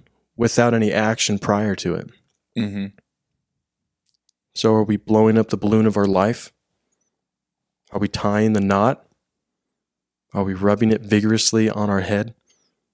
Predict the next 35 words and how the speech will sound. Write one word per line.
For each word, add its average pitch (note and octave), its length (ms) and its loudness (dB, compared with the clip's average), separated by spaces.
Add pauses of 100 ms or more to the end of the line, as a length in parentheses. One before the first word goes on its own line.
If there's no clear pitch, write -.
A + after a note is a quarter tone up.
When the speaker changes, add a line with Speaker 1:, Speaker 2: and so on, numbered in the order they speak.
(120)
Speaker 1:
You A2+ 140 6
know, A#2+ 180 6
like, B2 260 4
Speaker 2:
Right. G#2+ 320 4 (140)
Speaker 1:
<laughs> - 140 -20
like, B2+ 180 2
what D3 140 6
are E3 80 4
we C#3 120 4
doing B2+ 440 6 (100)
in B2+ 80 4
order B2+ 240 6
for A#2 160 -2
these A2+ 220 2
things B2 260 2
to A2 80 0
come A2+ 240 2
towards A2+ 360 0
us? E2+ 280 -6 (400)
If A#2 140 -2
we're B2 80 4
doing B2+ 280 6
nothing, A#2+ 360 2
then A2 180 4
nothing C#3 340 2
will G2 80 -2
come F#2+ 240 -2
towards F#2 340 -6
us. F2+ 140 -2
That's C3+ 200 2
just - 180 -2
how G#2 160 2
it A2 80 2
is. G#2 280 -2
You - 60 -20